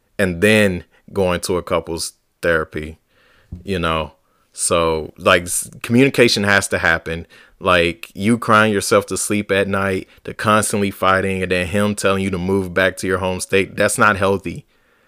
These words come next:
That's the beginning of a toxic relationship. And then, you know, you started off your story with, "We've always had a rocky relationship." The key word in that sentence, "Always," that's not good. That's not healthy. You know,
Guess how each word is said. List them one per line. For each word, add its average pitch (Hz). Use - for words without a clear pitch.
That's 101
the 127
beginning 101
of 90
a 92
toxic 95
relationship. 90
And 107
then, 143
you 127
know, 123
you 113
started 131
off 127
your 113
story 117
with, 107
"We've 104
always 98
had 95
a 95
rocky 92
relationship." 92
The 98
key 127
word 120
in 110
that 107
sentence, 107
"Always," 117
that's 104
not 107
good. 95
That's 95
not 92
healthy. 87
You 92
know, 87